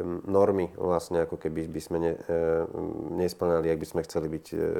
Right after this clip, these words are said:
odpisovateľní alebo, o, definovaní ako karavan a podobne. A, e, čiže, e, e, zásadná vec, všetky zariadenia, nádrže sa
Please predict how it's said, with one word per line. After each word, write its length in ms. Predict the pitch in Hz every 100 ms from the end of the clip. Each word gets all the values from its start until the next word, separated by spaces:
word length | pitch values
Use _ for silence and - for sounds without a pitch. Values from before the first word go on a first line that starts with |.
| 80
odpisovateľní 800 | 87 - 90 87 85 85 82 82
alebo, 240 | 80 82 82
o, 140 | - 85
definovaní 560 | 82 82 87 85 80 80
ako 160 | 80 -
karavan 480 | 80 80 80 80 - - - 87
a 80 | -
podobne. 480 | 82 82 80 82 82 - - - - 95
A, 240 | 85 85
e, 880 | 87 - _ _ - - - - 87 -
čiže, 400 | 104 95 101 -
e, 0 |
e, 200 | - 95 90 107 92 85
zásadná 400 | 104 117 123 107
vec, 320 | 92 107 - -
všetky 400 | - 135 131 123 101
zariadenia, 800 | 104 104 120 123 131 135 135 131
nádrže 640 | 98 104 120 113 120 117
sa 320 | - - 95